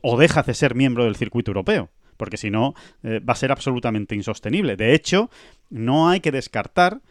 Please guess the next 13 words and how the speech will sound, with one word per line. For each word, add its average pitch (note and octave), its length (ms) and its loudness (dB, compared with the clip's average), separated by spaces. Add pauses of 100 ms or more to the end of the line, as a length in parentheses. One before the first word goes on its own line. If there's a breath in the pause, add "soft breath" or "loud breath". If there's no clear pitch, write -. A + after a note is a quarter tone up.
(240)
que A2 200 2
en G#2 100 -2
los G2+ 140 -2
próximos C3 480 -2
días F#3 340 0
o B2 60 -4
en G#2 80 -6
la, G2 200 -6
eh, G#2+ 420 -8
en G2+ 100 -10
las G2+ 80 -10
próximas B2 360 -6
semanas, D#3+ 440 -2